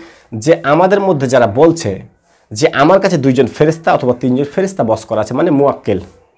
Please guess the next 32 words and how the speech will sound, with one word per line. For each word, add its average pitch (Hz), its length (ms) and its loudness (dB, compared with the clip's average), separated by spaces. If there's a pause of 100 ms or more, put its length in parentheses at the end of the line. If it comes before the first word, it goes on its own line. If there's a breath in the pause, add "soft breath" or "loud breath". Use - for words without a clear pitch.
(320)
জি, 131 240 -4 (260 loud breath)
প্রত্যেকেই 233 380 4
কিন্তু 185 220 2
বলে 131 160 4
না। 104 200 -2 (100)
আবার 139 220 2
আমি 185 120 2
বলছি, 170 360 -2 (280 loud breath)
প্রত্যেকেই 185 440 4
কিন্তু 170 280 4
মুয়াক্কেল 139 560 4 (200)
ফেরেশতাকে 170 400 0
বোঝায় 104 280 -4
না। 98 160 -10 (280)
জি, 107 220 -8 (140)
অনেকেই 208 440 2 (220)
বলে 135 200 4
যে, - 120 -2
"না, 156 120 0
এটা 123 240 -4
জিন।" 101 380 -6 (420)
আমি 135 180 2
প্রত্যেকের 165 380 -2
কথাও 175 200 -2
বলছি 110 300 -2
না, 98 100 -6 (460 soft breath)
তবে 180 200 8
আপনাদের 170 380 2
ভুলটা 170 340 2
ভাঙার 131 280 0
জন্য 135 180 -2
বলছি 107 360 -4